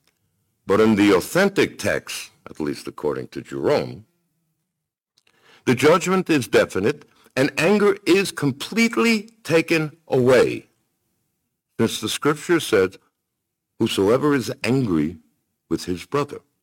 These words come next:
For if we are commanded to turn the other cheek to one who strikes us, and to love our enemies, and to pray for those who persecute us, every pretext for anger is removed, and therefore the words "without reason"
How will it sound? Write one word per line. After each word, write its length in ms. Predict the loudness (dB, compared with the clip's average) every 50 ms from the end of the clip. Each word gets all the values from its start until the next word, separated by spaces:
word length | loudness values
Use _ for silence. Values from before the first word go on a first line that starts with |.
| _ _ _ _ _ _ _ _ _ _ _ _ _ _ _ 0
For 120 | 0 0
if 160 | 0 0 -2
we 160 | 0 2 2
are 120 | 2 2 2
commanded 580 | 0 -2 0 0 2 2 2 0 0 -4 -6
to 100 | -8 -12
turn 300 | -8 -4 -2 0 0 2
the 140 | 2 2 2
other 200 | 0 0 -2 -4
cheek 480 | -6 -4 -2 -2 -2 -2 -4 -10 _ _ _ _ _ _ _ _ _ _ _ _
to 80 | -6 -4
one 240 | -2 0 0 2 2
who 140 | 0 -2
strikes 420 | -4 -2 -2 0 0 0 0 -2 -6
us, 240 | -8 -8 -8 -12 -20 _ _ _ _ _ _ _ _ _ _ _ -4
and 120 | -4 -2
to 80 | 0 0
love 240 | 2 2 2 2
our 160 | 2 2 2 4
enemies, 460 | 4 4 2 2 2 0 -2 -4 -6
and 100 | -8 -10
to 80 | -10
pray 280 | -8 -4 0 2 2 2
for 140 | 2 0 0
those 300 | 2 2 2 2 0 -2
who 80 | -6
persecute 680 | -6 -2 0 0 0 0 -2 -6 -6 -4 -2 -2 -2 -2
us, 200 | -4 -6 -8 -10 -16 _ _ _ _ _ _ _ _ _ _ _ _ -6
every 560 | -2 0 -2 -2 -2 -2 0 2 2 2 0 -2 -8 _ _ _
pretext 720 | -2 0 0 0 0 -2 -2 -2 -2 -2 -2 -4 -12 -18
for 260 | -14 -6 -2 -2 -2 0 0
anger 420 | 0 0 2 2 2 2 2 0 -2 _ _ _ _ _ _ _ _ _ -2
is 240 | 0 0 0 0
removed, 640 | -2 -2 0 2 2 2 2 2 0 -2 -6 -12 -20 _ _ _ _ _ _ _ _ -10
and 160 | -8 -6 -4
therefore 500 | -2 -2 -4 -4 -4 -4 -2 -2 -2 -4
the 80 | -6
words 560 | -4 -2 0 2 2 2 0 -2 -4 -6 -6 -6
"without 400 | -4 -4 -2 -2 -2 -2 -4 -4
reason" 560 | -4 -2 0 0 -2 -2 -4 -6 -8 -8